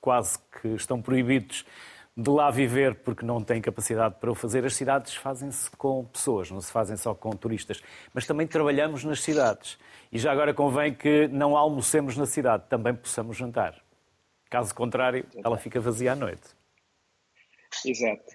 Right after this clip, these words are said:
Speaker 2: Eh, o te-, o tema é, é interessante. Por acaso estava aqui a ver, não, não sabia que ia falar do Ed Glazer,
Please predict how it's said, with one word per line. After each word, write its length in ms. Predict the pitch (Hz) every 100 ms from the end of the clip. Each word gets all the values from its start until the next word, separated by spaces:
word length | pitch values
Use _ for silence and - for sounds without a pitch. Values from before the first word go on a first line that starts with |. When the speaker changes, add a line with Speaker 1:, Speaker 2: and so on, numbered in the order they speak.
| - - - - -
Speaker 2:
Eh, 800 | 131 131 127 127 131 123 123 -
o 100 | 170
te-, 220 | 165 196 180
o 100 | 170
tema 340 | 190 175 160 147 123 110 107 104 104 - - 127
é, 520 | 113 107 117 117 113
é 60 |
interessante. 840 | 117 - - 127 127 - 143 139 131
Por 100 | 135
acaso 200 | 143 135
estava 220 | 151 135
aqui 180 | - 139
a 60 |
ver, 440 | 131 139 135 139 135
não, 220 | 151 156
não 180 | 151 160
sabia 340 | - 160 165
que 120 | -
ia 80 | 160
falar 420 | - 147 143 139
do 420 | 127 139 131 127 131
Ed 100 | 120 117
Glazer, 580 | 131 127 127 143 160